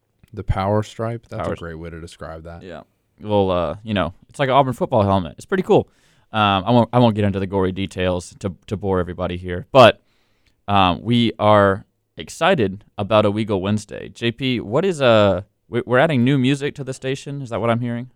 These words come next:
Speaker 1: Yeah, we're working on music, uh, getting music from the Talisman. Uh, we've got a full jazz block. We have a full local block. So I believe Grayson and I are gonna hop in here today and go ahead and implement those in the clocks.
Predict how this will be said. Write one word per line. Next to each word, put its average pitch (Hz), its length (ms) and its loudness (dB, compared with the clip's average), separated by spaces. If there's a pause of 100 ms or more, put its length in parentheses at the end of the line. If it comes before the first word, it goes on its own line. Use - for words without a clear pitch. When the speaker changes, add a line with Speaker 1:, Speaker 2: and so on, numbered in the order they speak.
(300)
Speaker 1:
Yeah, 107 140 2
we're 107 140 2
working 123 280 2
on 104 140 4
music, 90 320 -4
uh, 95 200 2
getting 92 280 -4
music 92 320 -6
from 92 280 -6
the 85 180 -10
Talisman. 135 1000 -2 (360)
Uh, 95 200 2
we've 98 120 0
got 95 140 0
a 87 60 0
full 120 340 4
jazz 101 420 6
block. 82 360 -8
We 92 80 -8
have 90 100 -8
a 82 60 -14
full 110 640 6
local 87 360 -4
block. 71 540 -10
So - 200 -6
I 90 40 0
believe 107 280 -2
Grayson 95 400 -2
and 87 80 -8
I 82 80 -8
are 82 100 -12
gonna 78 220 -16
hop 80 240 -14
in 80 80 -16
here 85 160 -16
today 78 520 -14
and 82 120 -16
go 82 140 -10
ahead 82 100 -10
and - 160 -18
implement 104 460 -6
those 98 280 -2
in 92 80 -14
the 85 60 -18
clocks. - 800 -12